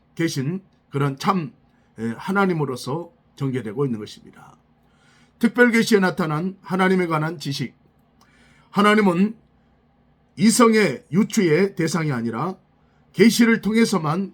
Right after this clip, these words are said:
그 모습을 드러내신 거룩하신 분이십니다.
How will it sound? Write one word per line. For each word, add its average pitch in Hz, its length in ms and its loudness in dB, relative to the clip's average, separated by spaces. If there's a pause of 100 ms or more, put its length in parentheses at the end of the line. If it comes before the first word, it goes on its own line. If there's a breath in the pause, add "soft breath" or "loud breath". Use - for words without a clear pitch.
(120)
그 180 80 -6
모습을 170 540 0
드러내신 151 880 -4 (200)
거룩하신 143 600 -6
분이십니다. - 600 -12